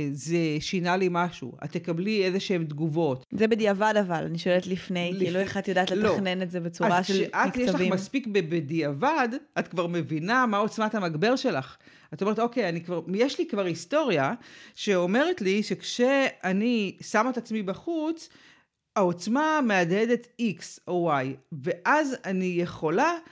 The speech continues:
Speaker 1: לעצור רגע ולהגיד, 'שנייה, אני יכולה שנייה להוריד את הגז.'" יש כאלה, דרך אגב, שיצטרכו אולי להבין שהם צריכים להעלות את הקצב, כי אולי עוצמת המגבר שלהם היא לא מספיק חזקה,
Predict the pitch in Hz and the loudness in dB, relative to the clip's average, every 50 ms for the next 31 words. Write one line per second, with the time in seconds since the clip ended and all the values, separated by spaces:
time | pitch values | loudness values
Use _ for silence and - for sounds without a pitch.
0 | - - - _ - 185 180 175 170 165 170 - - 190 180 170 160 180 202 226 | -20 -20 -20 _ 0 2 4 4 4 2 0 -4 -2 2 2 4 4 2 2 0
1 | 214 208 196 202 208 - - 214 262 302 262 175 - - 170 165 160 160 165 - | 0 0 0 -2 -4 -4 -4 -2 -2 -2 -2 -6 -8 -12 -10 -8 -8 -8 -4 -4
2 | 185 220 233 - 262 254 240 220 190 180 175 196 226 220 - 226 208 208 220 175 | -4 -4 -4 -4 -4 -2 0 0 0 2 0 0 -2 -2 -2 -4 0 0 0 0
3 | 151 170 165 - 240 226 220 208 214 214 - 220 208 214 202 - - 214 202 - | 0 -2 -2 0 0 0 2 0 -2 -2 -2 -2 -2 -2 -4 -4 -6 -8 -8 -6
4 | - - 202 - - 214 202 202 202 196 196 185 180 190 196 196 202 185 - - | -6 -8 -6 -4 -2 0 2 2 2 2 2 0 0 -2 -4 -4 -6 -8 -6 -6
5 | 220 202 190 165 - _ _ _ _ - 156 160 156 151 170 220 302 330 330 302 | -6 -4 -4 -6 -10 _ _ _ _ -2 0 2 4 4 6 6 4 4 2 0
6 | - 190 - - 160 139 135 - - 117 120 131 - 147 147 147 151 151 151 156 | 0 -2 0 0 0 -2 -2 -4 -6 -8 -8 -6 -6 -4 0 2 2 4 2 2
7 | 151 - - - 165 175 175 170 - - - - - - - - - - - - | 0 -4 -4 2 2 2 2 2 -4 -14 -20 -20 -20 -20 -20 -20 -20 -20 -6 -2
8 | 160 165 156 139 151 175 175 170 - 175 160 160 160 165 165 165 160 165 - - | 0 0 2 4 4 4 2 2 2 0 2 2 4 4 4 2 2 -2 -4 -8
9 | 151 - - 170 151 147 160 160 - 294 254 | -12 -6 -4 -4 -4 -2 -2 2 4 4 4